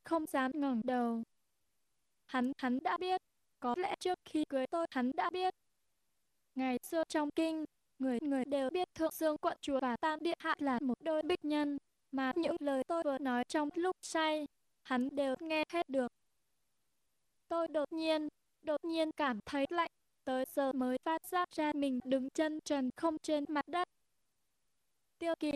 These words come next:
nhìn bộ dạng chân trần của tôi, cười một tiếng, một lần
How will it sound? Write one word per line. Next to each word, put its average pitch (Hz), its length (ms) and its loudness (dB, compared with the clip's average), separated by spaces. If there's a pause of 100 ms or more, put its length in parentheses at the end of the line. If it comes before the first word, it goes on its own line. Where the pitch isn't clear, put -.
nhìn 269 240 0
bộ 294 240 0
dạng 320 220 2
chân 311 300 0
trần 269 260 0
của 240 260 -2
tôi, 330 340 0 (380)
cười 277 200 0
một 254 220 0
tiếng, 254 280 0 (360)
một 247 240 -2
lần 277 220 0